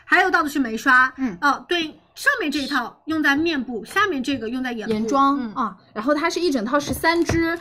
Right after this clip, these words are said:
Speaker 2: 并且也有一个非常方便的我们的这个收纳包包，啊，都会给到大家。
Speaker 1: 是的。
Speaker 2: 你平时带出去就可以一卷，这么，哎，非常专业的
Speaker 1: 明白。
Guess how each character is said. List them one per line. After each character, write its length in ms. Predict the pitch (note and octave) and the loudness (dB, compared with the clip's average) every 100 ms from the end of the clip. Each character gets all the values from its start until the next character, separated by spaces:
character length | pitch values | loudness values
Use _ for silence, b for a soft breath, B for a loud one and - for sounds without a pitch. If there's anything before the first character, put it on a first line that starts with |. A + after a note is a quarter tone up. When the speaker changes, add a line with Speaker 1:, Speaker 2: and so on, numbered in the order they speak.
| B - | B 0
Speaker 2:
并 140 | G#4 | 0
且 220 | - B3+ | 2 2
也 160 | C4 C#4 | 4 2
有 100 | C#4 | 4
一 60 | A3 | 2
个 60 | |
非 120 | C#4 | 0
常 140 | D#4+ C#4+ | 0 2
方 180 | C#4+ C#4+ | 2 2
便 200 | D4 B3 | 2 0
的 100 | A3 | -2
我 60 | |
们 100 | G3 | -4
的 60 | G#3 | -6
这 120 | A#3+ | -4
个 240 | A3 G#3 | -4 -4
收 140 | G#3+ B3+ | -4 -2
纳 160 | B3 | -2
包 220 | A3+ B3+ A#3+ | 0 -2 0
包， 340 | B3 B3 C#4 | -2 -2 -4
啊， 200 | A#3 G#3 | -10 -8
都 160 | G3 C4 | -6 -4
会 100 | C4 | -4
给 80 | G3 | -4
到 100 | A3 | -4
大 140 | B3 | -6
家。 320 | B3 B3 B3 - | -4 -6 -6 -4
Speaker 1:
是 160 | F4+ | 2
的。 60 | D4+ | 6
Speaker 2:
你 80 | C4 | 6
平 100 | G#3 | 4
时 140 | G#3 | -6
带 120 | A3 A#3+ | -8 -8
出 60 | A#3+ | -8
去 180 | A#3 G#3+ | -10 -10
就 100 | G#3 | -10
可 120 | A3+ | -10
以 60 | G#3+ | -10
一 80 | F4 | -12
卷， 260 | - A#3+ G3+ G3+ A#3+ C4 | -8 -6 -6 -4 -4 -4
这 60 | A#3 | -6
么， 260 | G3+ F#3 F3+ | -8 -8 -10
哎， 180 | G3+ G3 - | -14 -14 -8
非 120 | C4+ | -4
常 160 | A3+ | -4
专 260 | A#3 D#4 D#4 | 0 0 0
业 180 | D#4 A#3 | 0 0
的 220 | G3 F3 - | -4 -10 -8
Speaker 1:
明 160 | A#3 | -2
白。 160 | B3 | 2